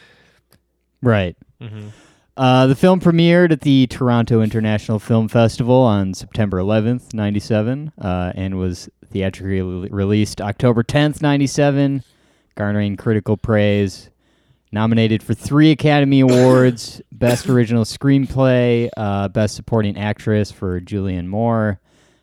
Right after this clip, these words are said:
Speaker 1: Best Supporting Actor for, uh, Reynolds.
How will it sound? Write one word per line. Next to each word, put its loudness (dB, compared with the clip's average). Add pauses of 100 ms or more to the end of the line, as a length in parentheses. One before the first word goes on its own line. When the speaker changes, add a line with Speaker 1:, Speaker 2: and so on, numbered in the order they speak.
Speaker 1:
Best -4
Supporting -4
Actor -6
for, -6
uh, -8
Reynolds. -6